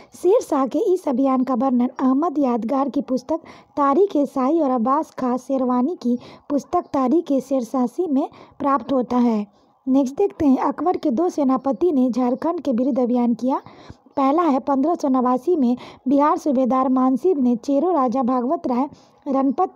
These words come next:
चेरो को पराजित किया। इसके पश्चात सिंहभूम मानभूम का क्षेत्र जीता और मानभूम में पंचेत किला का निर्माण किया। साथ ही पाड़ा एवं तेलकुपी के मंदिरों का जीर्णोद्धार कराया था।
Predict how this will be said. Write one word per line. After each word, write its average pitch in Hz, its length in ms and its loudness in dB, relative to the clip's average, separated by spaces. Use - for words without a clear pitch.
चेरो 294 260 2
को - 120 -4
पराजित 254 440 -2
किया। 247 220 0
इसके 269 280 -2
पश्चात 254 460 -2
सिंहभूम 294 460 2
मानभूम 262 480 2
का 262 180 -2
क्षेत्र 285 340 -2
जीता 262 360 0
और 269 160 0
मानभूम 254 520 0
में 247 180 0
पंचेत 285 420 0
किला 262 280 0
का 311 180 -2
निर्माण 254 440 2
किया। 226 340 -2
साथ 269 280 -2
ही 359 240 0
पाड़ा 302 260 2
एवं 277 300 2
तेलकुपी 285 680 2
के 262 180 0
मंदिरों 269 500 2
का 269 180 0
जीर्णोद्धार 254 540 0
कराया 240 400 0
था। 285 220 -2